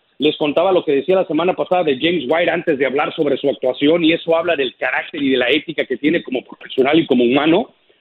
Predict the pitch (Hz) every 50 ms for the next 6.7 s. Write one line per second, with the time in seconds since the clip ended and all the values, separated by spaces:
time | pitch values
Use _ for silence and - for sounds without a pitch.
0 | _ _ - 175 175 165 165 165 180 214 208 185 165 147 151 143 139 - 214 240
1 | 277 254 202 - - _ _ _ - 147 170 - 165 170 170 - 156 160 156 156
2 | 147 131 - 202 233 269 269 247 214 165 - - 160 147 127 147 165 170 208 240
3 | 277 302 330 311 - - _ _ _ _ - - - 156 151 147 165 196 - 269
4 | 214 - 202 233 254 233 180 135 135 165 208 220 - 262 233 240 240 226 - 254
5 | 208 - 254 247 - 247 220 - - 147 - - 208 247 233 277 190 180 165 160
6 | 156 190 214 220 214 - - 226 240 196 190 151 110